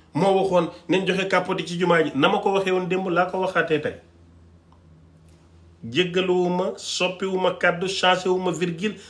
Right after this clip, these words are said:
te bu jamono doxee dinañ dem ba xam ne dëgg la. Loolu maa ko wax démb, maa ko wax tey.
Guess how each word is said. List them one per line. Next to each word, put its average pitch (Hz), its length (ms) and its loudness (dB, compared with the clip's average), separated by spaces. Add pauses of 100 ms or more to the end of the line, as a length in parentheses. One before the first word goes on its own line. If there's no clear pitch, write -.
(140)
te 190 80 4
bu 196 180 0
jamono 190 320 6
doxee 165 300 2
dinañ 160 280 2
dem 151 140 6
ba 175 80 2
xam 165 200 0
ne 135 80 2
dëgg 117 240 0
la. 80 60 -12 (960)
Loolu 247 160 0
maa 226 120 4
ko 180 120 2
wax 151 100 2
démb, 180 160 0
maa 202 120 2
ko 185 80 2
wax 139 100 0
tey. - 140 -10